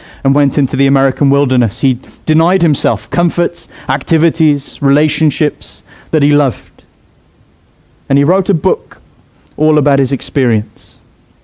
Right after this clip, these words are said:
Why did he do that? Well, he did it for himself. He did it so that people would admire him and buy his books and invite him to dinner parties so that they could hear about his experiences.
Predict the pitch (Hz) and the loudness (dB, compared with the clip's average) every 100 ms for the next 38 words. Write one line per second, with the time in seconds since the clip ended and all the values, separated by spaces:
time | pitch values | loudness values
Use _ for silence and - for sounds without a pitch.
0 | _ - 180 175 175 156 151 135 117 - | _ -8 -2 0 0 2 0 0 -6 -16
1 | _ _ _ _ _ _ _ _ _ _ | _ _ _ _ _ _ _ _ _ _
2 | _ _ _ _ _ _ - 175 156 160 | _ _ _ _ _ _ -6 -2 0 0
3 | 185 - 165 175 - 269 247 - - - | 0 0 0 2 0 -2 -2 -8 -20 -20
4 | _ _ _ _ _ _ _ _ _ _ | _ _ _ _ _ _ _ _ _ _
5 | _ _ _ - 190 175 175 170 175 170 | _ _ _ -4 0 2 0 0 0 0
6 | - 185 185 170 170 175 180 220 208 165 | 0 0 2 4 4 4 2 2 0 -2
7 | _ _ _ _ _ _ _ - - 160 | _ _ _ _ _ _ _ -12 -2 0
8 | 170 160 156 143 202 208 - - 160 151 | 2 0 0 0 -2 -2 -6 0 0 2
9 | 165 156 160 143 175 - 180 165 - 160 | 0 0 -2 0 0 0 0 -2 -2 -2
10 | - 156 151 147 156 185 185 160 156 156 | 0 2 2 2 2 2 2 2 2 2
11 | 147 - - 190 185 170 135 151 | 0 -4 0 0 2 -2 0 -2